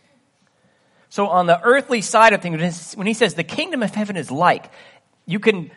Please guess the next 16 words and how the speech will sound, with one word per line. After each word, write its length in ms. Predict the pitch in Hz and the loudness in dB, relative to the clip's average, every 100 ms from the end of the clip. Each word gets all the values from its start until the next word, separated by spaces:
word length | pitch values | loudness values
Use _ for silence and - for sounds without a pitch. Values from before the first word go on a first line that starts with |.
| _ | _
swap 640 | - - 196 240 277 - | -12 -8 4 6 6 4
that 260 | 233 208 - | 4 4 2
out 440 | 208 143 240 - - - - - | 0 0 0 -8 -20 -20 -20 -10
to, 260 | 196 156 - | -8 -8 -10
"This 400 | 113 123 285 277 | -8 0 0 0
is 180 | 294 226 | -4 0
what 220 | 254 240 | 2 4
it 100 | 170 | 2
looks 360 | 170 185 - | -2 -4 -4
like 240 | 139 110 - | -2 -2 -4
when 160 | 131 | -10
God's 400 | 110 135 151 131 | -6 0 0 -2
people 400 | - - - 113 | -8 -12 -12 -10
are 120 | 110 104 | -10 -10
at 80 | |
work." 320 | 104 107 - | -10 -14 -14